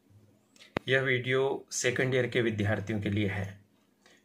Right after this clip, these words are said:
इस वीडियो में हम वोकेशनल कोर्स व्यक्तित्व विकास के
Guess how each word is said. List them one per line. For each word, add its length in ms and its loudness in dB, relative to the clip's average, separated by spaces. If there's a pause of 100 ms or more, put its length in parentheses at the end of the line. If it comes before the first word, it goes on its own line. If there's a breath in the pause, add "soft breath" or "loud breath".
(100)
इस 220 -2
वीडियो 300 2
में 140 0
हम 460 -2
वोकेशनल 540 0
कोर्स 580 -2 (520 loud breath)
व्यक्तित्व 500 2
विकास 520 2
के 380 -2